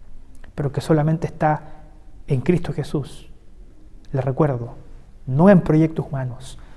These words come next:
no en ideologías políticas, en Cristo Jesús. Y finalmente el texto dice que su rostro era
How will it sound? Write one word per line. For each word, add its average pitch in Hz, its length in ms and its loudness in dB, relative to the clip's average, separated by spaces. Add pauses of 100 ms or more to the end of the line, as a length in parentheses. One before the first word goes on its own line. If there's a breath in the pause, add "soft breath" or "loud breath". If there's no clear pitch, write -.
(140 soft breath)
no 151 300 8
en 202 100 10
ideologías 165 520 4
políticas, - 680 -6 (640)
en 143 120 -2
Cristo 165 340 0
Jesús. - 320 -10 (2750 soft breath)
Y - 60 -4
finalmente 170 480 8
el 147 60 2
texto 170 260 4
dice 160 300 6
que 147 80 2
su 143 160 2
rostro 170 360 6
era 175 240 6